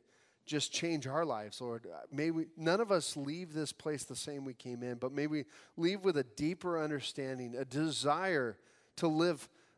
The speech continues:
life more in faith and dependence upon you. Lord God, may we, may we be faithful servants and as you transform us. And Lord, for anyone in this room that is discouraged or hurting, Lord, I pray as we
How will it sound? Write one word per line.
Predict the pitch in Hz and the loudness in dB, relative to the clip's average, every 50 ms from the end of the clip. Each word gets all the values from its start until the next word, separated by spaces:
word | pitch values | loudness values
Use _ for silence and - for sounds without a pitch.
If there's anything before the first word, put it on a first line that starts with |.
| _ - | _ 0
life | 156 151 156 156 143 - - - _ _ _ - | 2 2 2 2 0 -4 -10 -18 _ _ _ -14
more | 160 143 139 151 170 202 214 | -8 -4 0 2 4 4 4
in | 208 196 175 | 4 2 0
faith | 135 - - - 180 170 160 135 - - - - _ _ _ _ _ _ _ _ - - 143 | -2 -6 -4 -2 -2 0 -2 -2 -4 -8 -16 -20 _ _ _ _ _ _ _ _ -20 -12 -8
and | 156 139 131 | -6 -6 -4
dependence | 127 123 - - - 170 170 165 151 - | -6 -6 -6 -4 -2 0 0 0 -2 -4
upon | - - 139 143 143 131 127 | -10 -8 -6 -4 -4 -2 -2
you. | 123 131 135 123 113 104 - _ _ _ _ _ _ _ _ _ _ - | -2 -2 -2 -2 -2 -4 -8 _ _ _ _ _ _ _ _ _ _ 2
Lord | 160 156 147 143 | 4 4 4 4
God, | 143 151 151 151 | 4 4 4 4
may | 151 147 147 | 4 2 0
we, | 143 143 143 139 139 139 147 - - 147 156 | 0 0 -2 -4 -2 -4 -4 -6 -10 -14 -8
may | 160 143 139 147 | -4 -2 -2 -2
we | 147 147 | -2 -2
be | 139 131 135 | -4 -4 -8
faithful | - - - 160 165 156 - - 165 | -8 -8 -8 -6 -6 -6 -6 -6 -8
servants | 151 - - - 143 127 120 110 110 110 110 - - - - _ _ _ _ _ _ _ _ _ - - | -4 -4 -2 -2 0 -2 -2 -4 -6 -8 -8 -10 -10 -12 -14 _ _ _ _ _ _ _ _ _ -12 -8
and | 135 131 135 | -6 -6 -4
as | - 131 113 | -4 -6 -6
you | 117 127 | -6 -6
transform | 120 - - 139 123 117 110 - - 131 123 117 117 117 | -6 -6 -6 -6 -6 -6 -8 -10 -10 -8 -8 -8 -6 -8
us. | 110 107 - 139 | -8 -6 -4 -2
And | 139 135 | 2 4
Lord, | 151 165 160 143 - - - - _ | 6 6 6 4 2 -4 -20 -20 _
for | - 160 160 | 0 2 4
anyone | 165 180 190 185 180 175 | 4 4 4 4 4 4
in | 165 165 | 2 0
this | 160 147 - - 151 | 0 0 -2 -2 -4
room | 147 147 151 151 151 151 151 147 139 | -2 0 2 2 2 2 0 -2 -2
that | 127 127 123 117 | -4 -4 -4 -4
is | 120 120 117 107 - - - - _ _ _ _ | -4 -6 -6 -6 -8 -10 -12 -12 _ _ _ _
discouraged | - 135 127 - - - - 143 131 123 120 110 104 95 - - - - _ _ _ _ _ - | -6 -4 -2 -2 -2 0 0 -2 -2 -2 -2 -4 -6 -8 -10 -14 -14 -16 _ _ _ _ _ -6
or | 123 123 | -6 -6
hurting, | 113 - - 147 143 139 123 120 113 104 98 92 - - - - _ _ - | -6 -4 -2 0 0 0 0 -2 -6 -8 -12 -16 -20 -20 -20 -20 _ _ 2
Lord, | 156 147 143 | 4 6 6
I | 147 147 | 6 4
pray | - - - 165 160 160 156 151 | 2 2 2 4 4 4 4 2
as | 139 120 117 | 2 0 -4
we | 131 131 123 117 - | -6 -6 -6 -6 -8